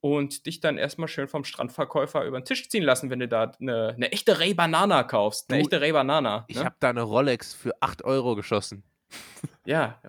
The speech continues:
Speaker 1: Rolex mit Doppel-L, genau.
Speaker 2: Ja, Role-, ja,
Speaker 1: Nee.
Speaker 2: aber das spricht man ja auch so aus, von daher macht's ja nix, wenn's
Speaker 1: Ja,
Speaker 2: so
Speaker 1: Rolex.
Speaker 2: Rolex.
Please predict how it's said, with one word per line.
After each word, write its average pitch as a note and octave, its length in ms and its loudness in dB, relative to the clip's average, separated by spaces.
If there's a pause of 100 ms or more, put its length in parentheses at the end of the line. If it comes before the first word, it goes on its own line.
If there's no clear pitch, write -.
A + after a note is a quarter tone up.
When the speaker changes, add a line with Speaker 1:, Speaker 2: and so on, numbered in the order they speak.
Speaker 1:
Rolex D#3 240 2
mit C#3+ 120 -6
Doppel-L, D3 500 -2 (180)
genau. B2+ 300 2
Speaker 2:
Ja, - 140 -16 (100)
Role-, A#2 200 -2 (140)
ja, - 60 -16 (100)
Speaker 1:
Nee. A2+ 100 0
Speaker 2:
aber A2 160 4
das A2 120 -8 (100)
spricht - 240 -4
man B2 120 -2
ja A2+ 60 0
auch A2 60 0
so - 120 -6
aus, G#2 240 -2
von F#2 100 -10
daher F#2+ 220 -4
macht's G2+ 200 -8
ja - 60 -12
nix, F2+ 200 -12
wenn's F#2+ 240 -16
Speaker 1:
Ja, - 160 -4
Speaker 2:
so B2 40 -2
Speaker 1:
Rolex. D3+ 420 -6
Speaker 2:
Rolex. F#2 400 -6